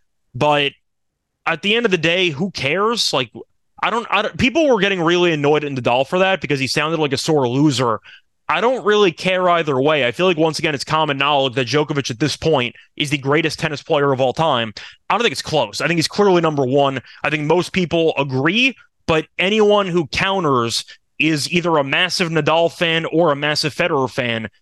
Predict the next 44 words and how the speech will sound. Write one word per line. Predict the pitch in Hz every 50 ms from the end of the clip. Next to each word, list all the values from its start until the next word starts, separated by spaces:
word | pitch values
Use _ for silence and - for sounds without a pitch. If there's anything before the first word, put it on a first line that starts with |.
| _ -
and | - 139
they're | 151 139
probably | - 180 180 175 160 160
not | 160 156 -
gonna | 160 147
change | 139 - 165 156 143 123
their | 139 131
minds. | 131 139 135 127 113 107 113 - - - - _ -
But | - 156
if | 147
you | 151 160 165
asked | 170 190 202 196 - - 165
the | 160 175 165 - -
unbiased | 165 175 196 190 160 165 165 175 170 170 160 - - -
person | 160 165 165 - - 254 254 226 - _ _ _ _ _ _ _ _ _ _ _ - -
who | 143 185 185
the | 156 170 160
best | 151 120 165 175 175 - -
player | - - 165 180 165 160 139 127 120 113 - - - _ _ _ -
is | 160 160
in | 160 160
the | 147 135
history | 156 170 - - 185 175 170 151
of | - 160 151 147 - -
a | 156 180 180
sport, | 170 - - - - 262 214 147 120 113 - _ - _ _ _ _ _ -
they | 160 175
would | 175 -
pick | - 208 208 -
the | -
person | - - 214 214 196 - - 156 135 123 117 - - _ _ -
who | - 165
has | 170 170 -
the | 165 160
best | 139 156 165 185 - - - -
stats | 185 170 170 165 160 - - 135
and | 156 160 170
the | 185
most | 160 165 156 -
trophies | - - 180 185 180 147 - 127 120 113 107 - - - - - _ _ -
in | 170 170 160
that | 151 156 165 165 -
particular | 160 131 170 156 - 170 156 147 127
sport, | - - 202 180 135 117 110